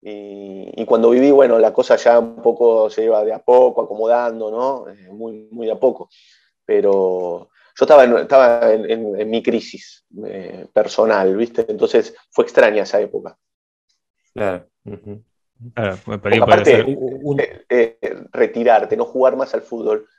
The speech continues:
Speaker 1: fue muy, es, es muy fuerte. Por más,
Speaker 2: Claro.
Speaker 1: a, a, aún para el que decide querer irse, ¿no? Digamos, no es que porque vos decidís no jugar más, eh, es más fácil,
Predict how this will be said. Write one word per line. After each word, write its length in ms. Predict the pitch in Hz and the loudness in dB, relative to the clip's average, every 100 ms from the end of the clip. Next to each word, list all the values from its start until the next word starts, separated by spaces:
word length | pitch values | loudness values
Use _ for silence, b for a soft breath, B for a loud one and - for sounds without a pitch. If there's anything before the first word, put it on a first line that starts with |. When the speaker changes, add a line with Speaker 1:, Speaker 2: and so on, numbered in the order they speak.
| _ _ | _ _
Speaker 1:
fue 140 | 147 | -4
muy, 120 | 127 - - | -4 -10 -6
es, 260 | 143 - - | -6 -6 -8
es 100 | 139 | -6
muy 100 | 127 | -6
fuerte. 560 | - 151 110 - 95 _ _ _ | 4 4 4 -2 -10 _ _ _
Por 120 | - 120 | -6 -4
más, 140 | 175 - | -4 -4
Speaker 2:
Claro. 320 | 104 95 - - | -4 -4 -6 -10
Speaker 1:
a, 120 | - | -8
a, 40 | - | 0
aún 200 | 117 147 | 2 2
para 160 | - 117 | 4 2
el 100 | 110 | 2
que 140 | 107 | 0
decide 880 | - - 139 127 127 117 107 - - _ | 0 -2 -2 -2 2 2 2 0 -8 _
querer 500 | 113 113 110 - - _ | -2 0 -2 -4 -16 _
irse, 440 | 113 107 - - 107 | -8 -8 -6 -4 2
¿no? 280 | 139 135 | 4 4
Digamos, 400 | 110 113 110 117 B B - | 4 2 2 -2 B B -4
no 80 | |
es 40 | 139 | 0
que 100 | 113 | 0
porque 260 | 113 107 | 0 0
vos 260 | 113 120 123 | 2 4 2
decidís 600 | 110 - 113 123 117 - | 2 -2 -4 -4 -4 -16
no 140 | - 120 | -8 -6
jugar 280 | - 117 113 | 2 2 4
más, 280 | 135 147 b b b b - | 2 0 b b b b -4
eh, 200 | - - | -2 0
es 100 | 117 | 0
más 160 | 110 - | -2 0
fácil, 540 | 101 - 92 - - | -4 -2 -8 -8 -14